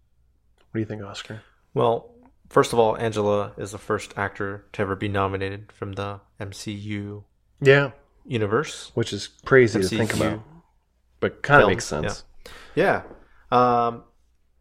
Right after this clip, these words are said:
Speaker 2: I mean, ever since, yeah, and, and to me, Angela Bassett, even though I, I, I think Everything Everywhere All at Once, I'm a big fan of that film.
Speaker 1: Mm-hmm.
Speaker 2: Um, I think they may cancel each other out here.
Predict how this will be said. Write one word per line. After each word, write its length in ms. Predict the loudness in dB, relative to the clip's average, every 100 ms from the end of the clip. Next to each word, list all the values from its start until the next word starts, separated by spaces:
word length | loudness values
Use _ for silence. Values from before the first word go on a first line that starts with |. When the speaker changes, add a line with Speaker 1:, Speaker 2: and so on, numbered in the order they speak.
| _ _
Speaker 2:
I 100 | -10
mean, 500 | -6 -6 -8 -10 -14 -8
ever 240 | 0 0
since, 800 | 0 -2 0 0 -4 -14 -20 -20 _ _ _ _ _ _ -4
yeah, 260 | -2 0
and, 100 | -2 -6
and 140 | -10
to 100 | -4
me, 300 | 0 0 -2 -4
Angela 360 | 2 6 6
Bassett, 440 | 4 0 2 0 0
even 200 | -2 0
though 140 | 2
I, 300 | 2 0 -4
I, 140 | -8 -12 _ _ _
I 40 | -16
think 300 | -6 -4 0
Everything 440 | 0 0 -4 -6 -14 _ -4
Everywhere 400 | 0 4 6 6
All 140 | 2
at 100 | 0
Once, 260 | -4 -4 -6
I'm 140 | -6
a 80 | -6
big 560 | -4 2 4 4 0
fan 260 | 2 2 2
of 80 | 0
that 200 | -2 0
film. 300 | 0 2 0
Speaker 1:
Mm-hmm. 500 | -2 -8 -14 -10 -2
Speaker 2:
Um, 460 | 2 2 0 -2 -8
I 80 | -20 _
think 220 | -8 -6 -2
they 80 | 0
may 160 | 0
cancel 460 | -2 -6 -8 -6 -8
each 160 | -4
other 180 | 2 4
out 180 | 4 2
here. 280 | -4 -4 -4